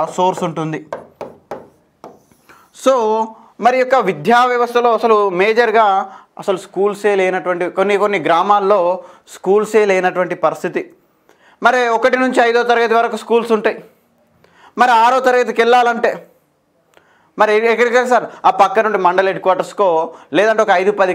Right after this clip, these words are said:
కిలోమీటర్లు నడిచి వెళ్ళాలి. అప్పుడంతటి ట్రాన్స్‌పోర్ట్ సిస్టమ్ కూడా లేదు. మరి అలాంటి సందర్భంలో ఇంట్లో ఉన్నటువంటి బాలికలను, విద్యార్థినీలను పంపిస్తారా? పంపిస్తారా?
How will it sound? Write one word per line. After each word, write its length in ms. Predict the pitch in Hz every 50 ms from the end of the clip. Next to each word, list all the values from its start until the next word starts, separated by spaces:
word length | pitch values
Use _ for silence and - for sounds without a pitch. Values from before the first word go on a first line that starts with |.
| 175 175
కిలోమీటర్లు 440 | 175 185 185 190 180 185 180 180 170 156
నడిచి 220 | 156 156 156 - 185
వెళ్ళాలి. 300 | 165 165 160 151 156 - - - -
అప్పుడంతటి 480 | 156 151 170 170 170 170 175 165 180 165 143 -
ట్రాన్స్‌పోర్ట్ 480 | 170 165 180 180 180 - 180 185 180 -
సిస్టమ్ 280 | 170 156 - - 170 165 160
కూడా 100 | 160 156 147 151
లేదు. 160 | 160 156 151 - - _ _ _ - - -
మరి 120 | 190 202 202
అలాంటి 240 | 220 220 226 208 - 220
సందర్భంలో 440 | 202 220 220 214 208 220 226 220 190 - - - - 185 214
ఇంట్లో 240 | 220 202 220 226 226 220
ఉన్నటువంటి 420 | 214 214 - 214 220 214 202 - - - - _ _ _ _ _ _ _ _ _ _ _ _ - 135 165
బాలికలను, 600 | 175 170 185 208 220 208 214 214 208 208 202 208 - - _ _ _ _ 143
విద్యార్థినీలను 960 | 165 143 131 - 196 202 214 214 214 - 226 208 202 202 202 202 202 202 180 180 - _ _ _ _ _ _ _ _ _ _ 170
పంపిస్తారా? 640 | 175 190 196 220 214 202 208 - 220 202 202 202 202 - - _ _ _ _ _ _ _ _ _ _ _ _ _ _ _ _ _ - 185
పంపిస్తారా? 580 | 208 220 208 240 233 - - 220 214 214 214